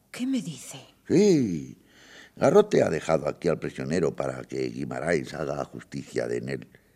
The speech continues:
Speaker 2: Je, hace tanta falta en estos tiempos. Por lo visto,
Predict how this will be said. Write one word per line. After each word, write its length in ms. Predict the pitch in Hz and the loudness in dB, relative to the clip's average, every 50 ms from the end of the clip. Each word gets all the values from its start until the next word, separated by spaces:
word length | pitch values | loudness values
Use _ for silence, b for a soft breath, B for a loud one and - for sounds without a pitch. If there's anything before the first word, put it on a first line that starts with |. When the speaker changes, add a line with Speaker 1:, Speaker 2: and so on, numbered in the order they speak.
| b b b b b | b b b b b
Speaker 2:
Je, 180 | - - - b b b b b b b - | -10 -10 -10 b b b b b b b -12
hace 260 | - - - 78 69 - - _ _ _ _ | -10 -8 -6 -8 -8 -8 -12 _ _ _ _
tanta 340 | - 82 80 65 - 71 71 | 0 0 0 0 -4 -8 -8
falta 360 | - 78 82 78 67 - 69 | -6 -6 -6 -6 -4 -4 -4
en 120 | 67 76 | -2 -2
estos 280 | 78 - - 76 73 - | -4 -4 -4 -6 -8 -6
tiempos. 380 | - 80 73 64 - 85 80 - - _ _ _ _ _ _ _ _ _ _ _ _ _ _ _ _ - - - - | -6 -6 -6 -2 -2 -2 -2 -2 -6 _ _ _ _ _ _ _ _ _ _ _ _ _ _ _ _ -20 -20 -12 -4
Por 200 | 80 90 80 76 | -2 -2 0 0
lo 100 | 92 85 | 0 0
visto, 480 | 87 98 90 - - 117 120 - b | 0 0 -2 -2 -2 -2 -2 -2 b